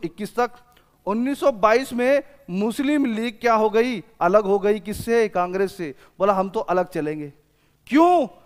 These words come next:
क्योंकि दोस्तों इससे एक साल पहले एनी बेसेंट उन्नीस सौ इक्कीस में वापस चली गई थी। कहां पर? आयरलैंड।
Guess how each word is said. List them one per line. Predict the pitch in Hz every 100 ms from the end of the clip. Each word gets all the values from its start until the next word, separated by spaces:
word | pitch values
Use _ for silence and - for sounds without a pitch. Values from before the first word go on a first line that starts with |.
| _ _
क्योंकि | 226 226 254
दोस्तों | 185 208 208 262
इससे | 254 202 - 240 -
एक | 208 208
साल | - 214
पहले | 214 214 202 214 202 139 _ _
एनी | 190 208 247
बेसेंट | 220 208 214 190 -
उन्नीस | 202 208
सौ | 233 -
इक्कीस | 185 226 -
में | 226 214 - _ _ -
वापस | 156 175 175 - 208 -
चली | 185 180
गई | 175 175
थी। | 160 160 127 -
कहां | 180
पर? | 180 208 170 - -
आयरलैंड। | 156 156 151 151 143